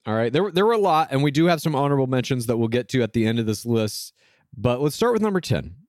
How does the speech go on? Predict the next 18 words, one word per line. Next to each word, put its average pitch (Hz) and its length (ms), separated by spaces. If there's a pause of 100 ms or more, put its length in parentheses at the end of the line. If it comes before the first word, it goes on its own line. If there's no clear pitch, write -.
(140)
which 123 180
was 170 200
very 214 180
important. 208 460 (380)
This 107 200
was 123 140
historic. 151 460 (400)
It 110 120
was 127 160
the 139 140
longest 202 840
season 110 760 (380)
in 156 180
the 139 100
history 214 640
of 160 220
The 156 80
Bachelor. 147 640